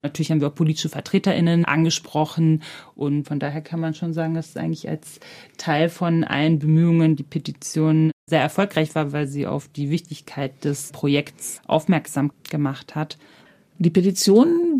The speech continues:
Speaker 2: ging, glaub ich, bis irgendwie November oder Dezember. Ich hab's irgendwann auf einem Treffen mitbekommen, dass es diese Petition gibt. Und dann wollte ich was zu dieser Petition mit Ihnen machen. Und dann war die aber schon beendet. Und es kam die Nachricht,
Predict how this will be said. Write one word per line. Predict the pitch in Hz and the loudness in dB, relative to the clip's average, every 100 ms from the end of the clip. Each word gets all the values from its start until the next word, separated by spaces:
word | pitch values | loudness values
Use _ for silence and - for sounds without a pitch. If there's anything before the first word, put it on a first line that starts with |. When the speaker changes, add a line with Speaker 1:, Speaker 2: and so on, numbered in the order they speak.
| 220 | 6
Speaker 2:
ging, | 214 277 320 | 8 8 8
glaub | 208 208 254 | 6 6 4
ich, | - | 2
bis | 247 233 - | 2 0 -2
irgendwie | - 233 254 240 | 4 8 10 10
November | 220 175 147 156 190 262 339 359 | 8 8 4 4 6 6 4 0
oder | 277 226 | 4 6
Dezember. | 220 220 - 233 262 | 6 4 6 8 8
Ich | 226 220 | 6 4
hab's | - | 4
irgendwann | - 240 233 226 226 226 226 214 254 | 6 8 10 10 12 12 10 8 2
auf | - 208 | -2 4
einem | 196 | 4
Treffen | - 220 - 226 | 4 2 8 8
mitbekommen, | 226 - 233 - 220 208 | 8 2 0 6 8 8
dass | 190 196 | 6 2
es | 180 | -2
diese | 185 175 180 | 0 2 2
Petition | 180 165 165 - 196 240 294 247 | 2 0 0 2 4 6 6 2
gibt. | 220 254 - - - - | 4 2 2 -14 -12 2
Und | 202 190 | 4 6
dann | 185 190 185 - | 6 6 4 -2
wollte | 180 180 190 226 | 0 4 4 2
ich | 208 | 0
was | 190 - | 0 0
zu | 202 | 0
dieser | 185 180 175 | 2 2 2
Petition | 180 175 - 233 247 | 0 -2 0 6 6
mit | 185 | 6
Ihnen | 185 180 | 2 2
machen. | 180 220 | 2 2
Und | 190 | 2
dann | 180 | 0
war | 190 | 0
die | 202 | -2
aber | - 160 | -2 -2
schon | 180 165 | 2 2
beendet. | 160 165 185 269 330 - | 2 4 6 6 4 0
Und | 214 | 2
es | 285 285 | 2 0
kam | 226 226 | 4 8
die | 240 214 | 10 10
Nachricht, | 165 160 240 - | 8 6 4 2